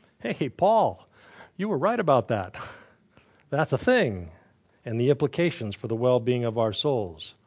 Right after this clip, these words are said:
So we're going to begin to look at ways that we don't typically think of how the quadrants work out, because we have a set of practices that we focus on as a community, but there's a breadth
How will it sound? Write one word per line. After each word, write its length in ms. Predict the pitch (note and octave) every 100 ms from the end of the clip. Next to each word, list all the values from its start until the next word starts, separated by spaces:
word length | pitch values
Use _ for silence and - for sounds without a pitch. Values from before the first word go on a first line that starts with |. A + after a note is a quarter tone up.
| _ _ _ _ _
So 140 | D#3
we're 140 | E3+ G3
going 280 | G#3 G#3+ E3+
to 160 | E3+
begin 260 | C#3+ F3+ G3+
to 80 | D#3+
look 400 | D#3+ A3 - B2+
at 200 | A#2 B2+
ways 300 | D#3+ E3 C#3
that 80 |
we 140 | C#3 C#3+
don't 360 | F3+ F3 -
typically 680 | - G#3+ - E3+ - D#3 D3+
think 400 | C3+ - G3+ G3
of 480 | A#2 G#2 G#2+ A#2+ B2 - - -
how 400 | - D3+ D#3 D3
the 220 | B2+ B2+
quadrants 840 | - D#3 C#3+ C#3 A#2+ B2 B2+ - - -
work 280 | B2+ A#2 C3+
out, 320 | A#2+ F2+ -
because 360 | A#2 B2 A#2
we 280 | A#2 C#3 C3 - -
have 160 | D#3+ D3
a 60 | A#2+
set 260 | - G#3
of 140 | F3 -
practices 520 | D3 - C3 - B2
that 80 | A#2+
we 140 | A2
focus 360 | - D#3+ B2+ D3
on 160 | C3+
as 100 | G#2+
a 60 | G#2+
community, 460 | A2+ C#3 C3 F#2+ - - -
but 100 | C3+
there's 220 | A2+ G#2+
a 60 | F#2
breadth 520 | G2 D#3+ - -